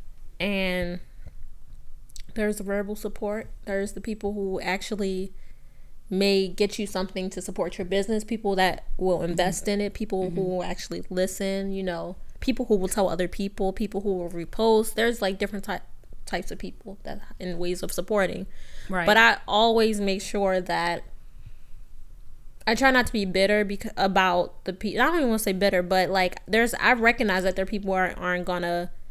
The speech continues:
Speaker 1: support
Speaker 2: Mm-hmm.
Speaker 1: and realize that those aren't your real friends and real, and I, and I'm okay with that. Like, I really came to peace with people, everybody not being on board with something.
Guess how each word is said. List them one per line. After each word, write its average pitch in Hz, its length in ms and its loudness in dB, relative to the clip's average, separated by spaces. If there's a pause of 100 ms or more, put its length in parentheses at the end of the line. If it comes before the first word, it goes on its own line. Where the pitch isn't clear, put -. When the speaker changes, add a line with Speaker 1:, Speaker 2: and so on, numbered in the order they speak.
(100)
Speaker 1:
support 196 600 0 (280)
Speaker 2:
Mm-hmm. 190 320 0 (320)
Speaker 1:
and 180 600 0 (920)
realize 190 520 4
that 175 140 -2
those 175 200 2
aren't 170 280 -2
your 185 80 -2
real 170 220 -6
friends 185 480 -4
and 170 260 -6
real, 175 200 0
and 208 200 2
I, 240 200 6
and 254 120 4
I'm 311 180 8
okay 302 220 6
with 277 180 4
that. 175 200 6
Like, 208 140 4
I 233 80 8
really 240 360 6
came 220 300 0
to 208 100 4
peace 220 340 0
with 190 240 2
people, 214 400 -2
everybody 190 480 2
not 185 320 6
being 185 240 2
on 185 140 -2
board 180 320 2
with 185 140 0
something. 180 480 0